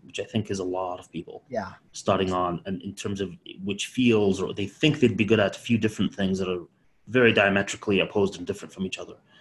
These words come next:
Speaker 2: Yeah.
Speaker 1: What would your advice be on how to find the perfect field for them?
Speaker 2: Wow. Well,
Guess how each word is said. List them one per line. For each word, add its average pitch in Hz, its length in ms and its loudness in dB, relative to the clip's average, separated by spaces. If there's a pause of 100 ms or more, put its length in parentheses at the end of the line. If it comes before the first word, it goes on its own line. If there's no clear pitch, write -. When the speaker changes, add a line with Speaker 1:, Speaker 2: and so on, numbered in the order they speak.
(220)
Speaker 2:
Yeah. - 80 0
Speaker 1:
What 120 80 8
would 147 120 4
your 151 80 10
advice 104 300 4
be 113 160 2
on 95 120 2
how 101 140 -4
to 110 60 -4
find 95 440 -6 (760)
the - 60 -20
perfect 113 400 -4
field 95 260 -10
for 92 80 -18
them? 90 240 -14 (380)
Speaker 2:
Wow. - 420 -4 (1080)
Well, 156 320 4